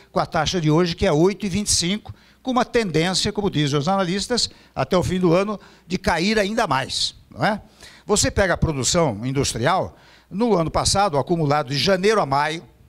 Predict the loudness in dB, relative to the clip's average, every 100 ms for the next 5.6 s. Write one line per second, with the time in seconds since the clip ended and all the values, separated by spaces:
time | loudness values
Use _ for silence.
0 | _ -6 -4 -2 -2 0 0 0 -2 -6
1 | -12 -18 -14 -10 -4 -2 -2 -2 0 0
2 | 0 -2 -6 -18 -8 -2 -2 -2 -2 0
3 | 2 2 0 -2 -6 -6 -10 -6 0 2
4 | 2 0 -4 -2 -2 0 2 2 2 0
5 | -2 0 0 -2 -6 -12